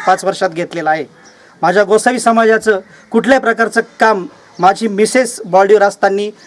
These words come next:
झालेलं नाही आहे. याला कारण फक्त एकच की माझा समाज असंघटित आहे. असंघटितपणा दिसल्यामुळे त्या लोकांना माझा समाज दरिद्री वाटतो. त्यामुळे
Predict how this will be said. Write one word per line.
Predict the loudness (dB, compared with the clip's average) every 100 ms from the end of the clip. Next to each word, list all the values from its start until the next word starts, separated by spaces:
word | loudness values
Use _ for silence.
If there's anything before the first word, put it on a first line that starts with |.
| -6
झालेलं | -2 0 0 0
नाही | 2 0 -2
आहे. | -10 _ _ -20 _ _ 0
याला | 2
कारण | 2 2 0
फक्त | -2 -6 0
एकच | 0 2 -2 -4 -14 -20 _ -8
की |
माझा | 0 2 2
समाज | 2 2 2 0 -2 -8 -2
असंघटित | 0 0 0 0 -2
आहे. | -2 -2 -4 -12 _ _ _ _ _ _ _ -2
असंघटितपणा | 0 0 0 0 -4 -2 0 2 0 -2 -12 -6
दिसल्यामुळे | -6 0 0 2 0 -2 -6 _ _ _
त्या | 0
लोकांना | 2 2 0 0
माझा | 0 0
समाज | 0 0 0
दरिद्री | 0 -2 2 2
वाटतो. | 0 -2 -12 -20 _ _ _ _ _ _ _ _ _ 0
त्यामुळे | 0 2 2 0